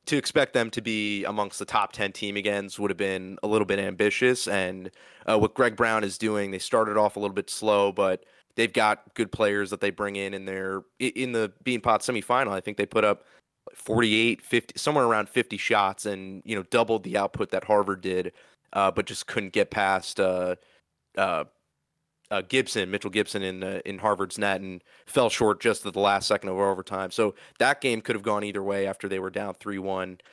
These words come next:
Um, and then at B U, they've always had the, you know, plethora of N H L draft pick talent, high-end talent, but haven't really gotten the results together. And under Pandolfo,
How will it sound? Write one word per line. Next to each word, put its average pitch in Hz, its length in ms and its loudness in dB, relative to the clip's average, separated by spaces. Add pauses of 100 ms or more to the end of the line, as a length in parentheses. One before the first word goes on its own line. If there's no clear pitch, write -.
(280)
Um, 95 460 0
and 123 140 2
then 127 100 4
at 107 140 -2
B 123 100 2
U, 113 360 4
they've 98 300 -2 (300)
always 127 380 4
had 117 360 2
the, 95 360 0 (100)
you 110 80 -10
know, 98 100 -4
plethora 113 520 2
of 95 280 -2
N 113 100 0
H 107 200 -4
L 104 140 4
draft 101 340 0
pick 101 200 -4
talent, 101 420 0
high-end 101 380 -4
talent, 104 480 -4 (400)
but 110 100 0
haven't 110 260 0
really 104 220 -2
gotten 104 240 0
the 104 80 -8
results 101 400 0
together. 95 340 -2
And 95 80 -4
under 101 160 -2
Pandolfo, 95 840 0